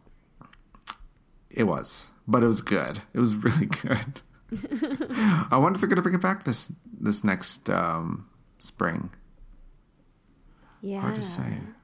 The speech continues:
Speaker 2: I want
Speaker 1: We'll have
Speaker 2: stuff
Speaker 1: to wait and
Speaker 2: with,
Speaker 1: see.
Speaker 2: like, um, edible flowers. I want edible flowers everywhere next spring.
Speaker 1: Oh.
Speaker 2: I want it on
Speaker 1: Well, I
Speaker 2: soft
Speaker 1: guess it
Speaker 2: cream. I want it on the soft cream sundae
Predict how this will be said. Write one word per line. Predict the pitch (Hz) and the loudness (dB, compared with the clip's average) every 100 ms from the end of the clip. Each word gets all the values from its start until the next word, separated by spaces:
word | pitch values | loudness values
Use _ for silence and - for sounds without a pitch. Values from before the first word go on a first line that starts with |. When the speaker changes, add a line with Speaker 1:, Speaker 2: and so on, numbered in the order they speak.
| - | -4
Speaker 2:
I | |
want | 262 403 | -2 0
Speaker 1:
We'll | - | 0
have | 403 | 0
Speaker 2:
stuff | |
Speaker 1:
to | - | 2
wait | - | 2
and | 104 | 2
Speaker 2:
with, | |
Speaker 1:
see. | - 202 | 2 0
Speaker 2:
like, | 208 190 | 0 0
um, | 190 180 - | -2 -2 -4
edible | 196 190 202 | -4 -2 -4
flowers. | 196 180 185 180 190 | -2 -2 0 -6 -6
I | - | -2
want | 240 269 - | 2 2 2
edible | 214 233 233 | -2 -2 -2
flowers | 226 190 196 196 190 | 0 0 2 0 -4
everywhere | 170 180 170 165 | -6 -4 -4 -6
next | 156 - | -8 -10
spring. | - - - - _ _ _ _ _ _ _ _ - | -14 -14 -14 -20 _ _ _ _ _ _ _ _ -16
Speaker 1:
Oh. | - - 71 85 - - | -12 -8 -6 -6 -8 -4
Speaker 2:
I | |
want | 226 240 | 0 0
it | 269 | 0
on | 247 | 2
Speaker 1:
Well, | 214 | 4
I | 233 | 6
Speaker 2:
soft | 226 | 6
Speaker 1:
guess | 233 | 4
it | - | 2
Speaker 2:
cream. | 240 233 226 220 | 2 0 0 0
I | 240 | 2
want | 269 302 | 4 4
it | 320 | 4
on | 294 | 2
the | 302 | 2
soft | 226 214 - | 2 2 0
cream | 240 226 214 208 196 | 0 0 0 -4 -8
sundae | - 185 170 151 120 | -6 -4 -2 -4 -6